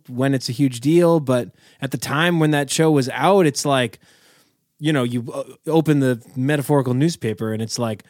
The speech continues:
"Ground war in Europe. Russia <laughs> invades Ukraine." And you turn on the morning show and it's like Reese Witherspoon crying in a hotel room because there's, like,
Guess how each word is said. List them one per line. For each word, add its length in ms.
"Ground 380
war 320
in 100
Europe. 460
Russia 380
<laughs> 100
invades 380
Ukraine." 460
And 80
you 80
turn 260
on 160
the 60
morning 260
show 300
and 100
it's 160
like 240
Reese 240
Witherspoon 640
crying 320
in 80
a 40
hotel 300
room 200
because 320
there's, 240
like, 160